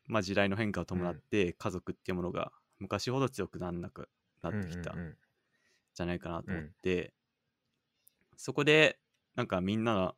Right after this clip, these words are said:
Speaker 1: それぞれの人が、
Speaker 2: うん。
Speaker 1: どれくらい自分が心地よく入れるコミュニティあるかなっていう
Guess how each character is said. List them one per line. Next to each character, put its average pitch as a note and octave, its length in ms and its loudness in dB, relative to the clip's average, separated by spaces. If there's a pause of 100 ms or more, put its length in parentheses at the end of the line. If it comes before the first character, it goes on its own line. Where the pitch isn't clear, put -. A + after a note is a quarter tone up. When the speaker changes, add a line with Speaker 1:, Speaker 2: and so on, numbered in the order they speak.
Speaker 1:
そ - 140 0
れ A#2 60 4
ぞ G2 120 0
れ F2+ 40 2
の F2 60 -2
人 G2+ 180 0
が、 G#2+ 420 6
Speaker 2:
う - 40 -20
ん。 - 20 -20 (100)
Speaker 1:
ど G#2 120 0
れ C#3 100 4
く C3+ 100 0
ら C#3 120 10
い - 20 8
自 A#2 160 2
分 B2 180 0
が A#2 380 8 (180)
心 G#2 220 -6
地 - 100 -2
よ G#2+ 80 4
く F#2 80 -2
入 F2+ 80 0
れ F2+ 60 4
る F#2 80 0
コ G#2+ 120 0
ミ G2+ 40 0
ュ G2 60 2
ニ F2+ 40 0
テ - 140 -4
ィ F2+ 80 4
あ - 20 4
る F2+ 80 -2
か G2+ 140 -2
な G2+ 140 0
っ - 40 -18
て - 160 -4
い G2+ 180 0
う - 80 -8